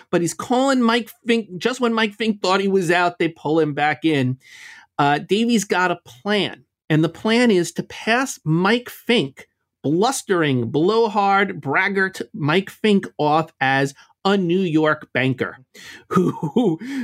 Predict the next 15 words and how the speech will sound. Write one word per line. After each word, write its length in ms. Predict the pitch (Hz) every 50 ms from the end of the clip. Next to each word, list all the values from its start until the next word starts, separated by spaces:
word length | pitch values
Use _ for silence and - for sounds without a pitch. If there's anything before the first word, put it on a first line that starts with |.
| 196 -
who 180 | 180 196 196 180
is 180 | 165 160 -
sailing 460 | - - 220 247 269 269 269 269 262 254
the 100 | 262 254
river 460 | 233 208 214 208 190 208 214 208 185
with 340 | 165 180 190 175 160 135 - _ _
gold. 580 | - 156 151 143 139 131 120 - - - - - - _ _ _ _ - - - - _ _ _ -
Uh, 280 | 147 147 147 143 151 - - _ _ _ _ _ -
I, 140 | 170 175 - - -
I 100 | 170 175
mean, 440 | 175 196 202 202 185 175 175 170 - _ _ _ _ _
I 120 | - 180 202
don't 160 | 190 170 165
know 100 | 156 143
what, 260 | 139 143 135 135 -